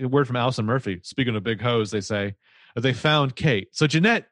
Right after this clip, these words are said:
jumps up from her, like, beanbag, and she's just like, "Oh my God,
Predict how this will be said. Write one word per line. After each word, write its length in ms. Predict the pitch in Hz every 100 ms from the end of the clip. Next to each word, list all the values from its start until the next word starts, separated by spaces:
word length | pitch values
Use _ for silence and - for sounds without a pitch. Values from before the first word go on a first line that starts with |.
| -
jumps 420 | 113 165 180 165
up 240 | 139 104 -
from 120 | 127
her, 120 | 127
like, 140 | 113 107
beanbag, 440 | 123 110 98 95
and 80 | 98
she's 160 | 131 123
just 180 | 131
like, 160 | 131 113 - -
"Oh 100 | 180
my 140 | 202 156
God, 420 | 208 208 107